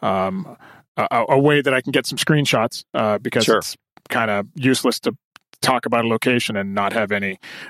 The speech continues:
Speaker 1: visual, uh, f-, footage there to, to share with folks. Um, so that's up. Uh, you can also go to retrozap dot com, where I have my, uh, my podcasts and my articles posted. Uh, as I mentioned, I'm doing Sci-Fi Saturdays. Uh, in October, I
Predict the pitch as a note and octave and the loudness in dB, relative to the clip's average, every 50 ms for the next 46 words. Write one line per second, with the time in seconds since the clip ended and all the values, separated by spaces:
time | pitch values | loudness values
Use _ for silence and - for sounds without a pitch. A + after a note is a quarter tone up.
0 | - - A#2+ C3+ C#3+ B2+ A2+ B2 A#2 A2+ A2 A2 G#2+ G#2+ A2+ - - B3+ A2+ G#2 | -10 -6 -2 0 2 2 2 2 0 2 0 0 0 -2 -4 -6 -6 -4 -2 -2
1 | G#2 - - - _ - - - D3+ C#3+ B2 G#2+ G2 - - A#2 G#2+ G#2 G2+ G2+ | -2 -4 -8 -14 _ -12 -4 0 0 2 2 0 -2 -2 -2 0 0 2 0 0
2 | G2 G2 G2+ - - - - - - D#3 C#3 B2 B2 A#2+ A2 A2 - - B2+ A2+ | -2 -2 -4 -6 -6 -4 -2 0 2 2 2 2 2 0 -2 -4 -2 -2 0 0
3 | A2+ A2 - - - - - - - - - - B2 A#2+ A#2+ A2+ A2 - _ _ | 0 -2 -4 -10 -14 -16 -16 -16 -12 -6 -2 0 2 2 0 0 -4 -8 _ _
4 | - - - - C#3+ C#3 D#3+ F3+ F3+ - - E3+ E3 D#3+ - _ _ - C#3+ C#3 | -14 -4 -2 2 2 4 4 2 2 4 4 4 4 2 0 _ _ 0 2 2
5 | C#3 C3+ - D3+ - E3 E3 E3+ - G3 F3 D#3+ D#3 C3+ C3 B2 C#3 E3 - - | 2 2 0 0 2 4 4 4 4 4 4 6 6 4 4 4 2 2 2 4
6 | F3 D#3+ C3+ - B3+ A#3+ - - - C#3 - - - - C3 C3+ D3 F#3 A3+ A#3+ | 2 2 4 2 2 0 2 2 2 2 2 0 -2 -2 0 2 2 2 2 2
7 | D#3 B2+ C3 B2+ A#2 A2+ G#2+ F2+ B2 A2+ A2 A2 B2+ C3 B2 A#2+ - - B2+ A#2+ | 2 2 2 4 4 2 2 2 2 2 2 2 2 2 0 0 -2 -2 0 0
8 | A2+ A2 G#2+ G#2+ G#2 G#2 G2+ G2 G2 F#2 D2+ A2 A2 G#2 - - D3 D#3 D#3 - | 0 2 0 0 0 0 0 0 -2 -2 -4 -6 -6 -2 0 2 2 2 2 0
9 | D#3+ D#3+ D#3+ D#3+ D3+ - - - - - A#2+ A#2 A2+ A2+ A2 A2 G#2+ G#2 G#2 G#2 | 0 0 0 0 0 -4 -6 -6 -2 0 0 0 0 0 0 0 2 2 0 0
10 | - - C#3 E3 - - - F#3 F3+ F3 E3 - - - F3 F3+ - - - A3 | 2 2 2 2 2 2 2 2 2 2 0 -2 0 0 0 0 0 2 2 0
11 | G3+ - - - - - - - - - A2+ G#2 G#2 A2 A#2 B2 C3 B2 B2+ B2+ | 0 0 -4 -18 -16 -16 -16 -12 -6 -2 0 0 2 2 2 2 2 2 2 0
12 | B2 - C3+ C3 A#2+ A2 - B2 A#2+ A2+ - D3 C3+ B2 - C3+ B2+ B2 - - | 0 0 0 0 2 2 2 0 0 0 0 0 0 2 2 2 0 0 2 2
13 | D#3 D3+ D3+ D3+ D#3 D3 D3+ D3+ D3+ D3+ D3+ C#3+ - - C3+ A#2 G#2+ G#2+ G#2+ F#2+ | 2 4 4 4 4 4 4 4 4 4 2 0 0 0 0 2 2 2 2 2
14 | C3 A#2+ A#2+ A#2 - - C#3+ D3 C#3+ C#3 C#3+ C3+ C3+ C3 A2+ A2 A2+ A2 A2 G#2+ | 2 0 0 0 0 2 4 4 4 4 4 4 4 4 4 2 2 2 0 0